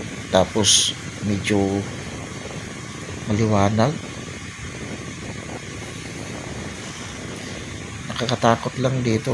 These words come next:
mga idol, kapag gabi na, baka anong mangyari, di ba? Hindi natin alam. Kaya, mag-ingat.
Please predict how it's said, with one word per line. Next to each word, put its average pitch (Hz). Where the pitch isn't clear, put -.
mga 107
idol, -
kapag 107
gabi 104
na, 131
baka 95
anong 107
mangyari, 143
di 117
ba? 101
Hindi 110
natin 107
alam. 120
Kaya, 117
mag-ingat. 123